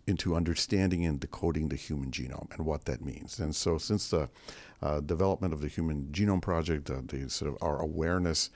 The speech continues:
of the multitude and the heterogeneity of the genome,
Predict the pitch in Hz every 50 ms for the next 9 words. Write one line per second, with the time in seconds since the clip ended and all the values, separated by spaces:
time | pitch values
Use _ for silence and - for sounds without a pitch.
0 | - - - - - - 76 76 73 76 71 69 76 80 82 87 - - 73 -
1 | 82 82 76 73 65 67 71 71 73 71 76 78 67 69 69 69 69 69 69 71
2 | 78 76 85 104 107 104 101 92 90